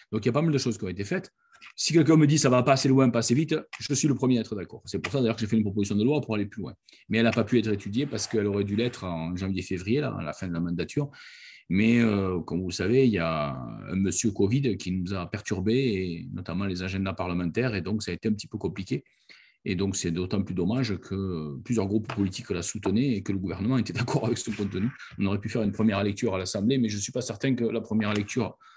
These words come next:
la lecture suivante au Sénat se serait faite dans la foulée. Donc, on verra ça dans quelques mois, si jamais,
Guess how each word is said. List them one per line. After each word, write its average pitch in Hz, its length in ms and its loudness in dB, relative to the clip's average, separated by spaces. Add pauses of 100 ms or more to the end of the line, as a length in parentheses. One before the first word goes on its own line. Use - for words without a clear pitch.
(120)
la 113 60 2
lecture 120 320 4
suivante 120 300 2
au 104 120 2
Sénat 120 300 0
se 120 120 -6
serait 104 220 -6
faite 113 220 -2
dans 101 100 -4
la 95 100 -2
foulée. 101 300 2
Donc, 90 220 -2 (640)
on 107 100 4
verra 101 240 4
ça 117 320 4
dans 101 160 2
quelques 98 240 -2
mois, 110 380 4
si - 160 -6
jamais, 98 320 -2